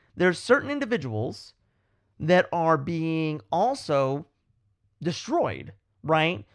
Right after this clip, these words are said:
By not owning their land and not being able to do those things. So there's a social aspect for all of these things.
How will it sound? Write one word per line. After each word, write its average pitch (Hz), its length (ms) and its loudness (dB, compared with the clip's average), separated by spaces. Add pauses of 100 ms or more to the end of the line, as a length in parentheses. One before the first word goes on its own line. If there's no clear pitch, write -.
(220)
By 156 160 2
not 170 240 4
owning 208 280 0
their 226 140 4
land 175 600 0
and 143 140 -4
not 147 180 0
being 196 200 0
able 185 120 -4
to 185 60 0
do 165 100 -2
those 165 160 2
things. 165 160 -6
So 220 100 2
there's 247 160 2
a 269 100 -2
social 233 440 2
aspect 160 520 -2 (180)
for 170 220 0
all 160 320 4
of 127 100 2
these 117 180 -2
things. 104 240 -8